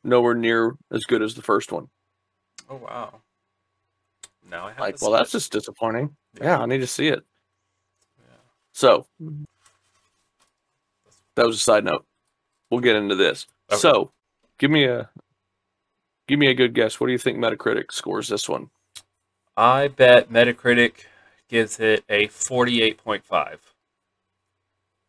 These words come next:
Speaker 1: It, the, the critic only goes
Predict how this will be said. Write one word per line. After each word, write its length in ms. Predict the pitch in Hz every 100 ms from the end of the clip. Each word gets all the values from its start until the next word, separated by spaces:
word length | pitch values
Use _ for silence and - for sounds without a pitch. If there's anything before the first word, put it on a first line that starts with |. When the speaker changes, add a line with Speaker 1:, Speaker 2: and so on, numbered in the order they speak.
| _ _
Speaker 1:
It, 180 | 135 - _ _ _
the, 400 | - 123 127 113 -
the 200 | 117 120
critic 440 | - 151 147 127 127
only 220 | 120 107
goes 560 | 117 117 107 - -